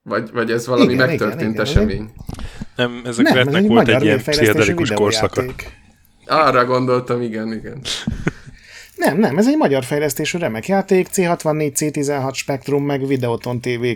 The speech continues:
Speaker 2: komputerre jelent meg, és volt egy erdő, ugye képernyőről képernyőre tudtál benne menni, nyilván nem ilyen F P S-ként, és az egész egy ilyen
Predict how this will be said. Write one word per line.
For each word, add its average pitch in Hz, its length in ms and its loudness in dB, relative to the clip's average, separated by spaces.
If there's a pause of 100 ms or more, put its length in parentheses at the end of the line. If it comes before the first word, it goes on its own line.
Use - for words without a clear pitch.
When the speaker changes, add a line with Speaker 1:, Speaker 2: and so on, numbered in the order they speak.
(300)
Speaker 2:
komputerre 123 640 -2
jelent 120 320 -6
meg, 175 200 -2
és 180 240 0 (720)
volt 151 280 2
egy 117 140 2
erdő, 202 680 6 (920)
ugye 135 200 4
képernyőről 127 640 2
képernyőre 113 600 0
tudtál 107 360 -2
benne 107 220 0
menni, 110 220 0
nyilván 107 340 0
nem 104 200 -4
ilyen 95 200 -8
F - 100 -10
P - 80 -4 (160)
S-ként, 156 460 -2 (720)
és 143 160 -4
az 151 100 2
egész 147 340 2
egy 131 120 0
ilyen 135 400 -4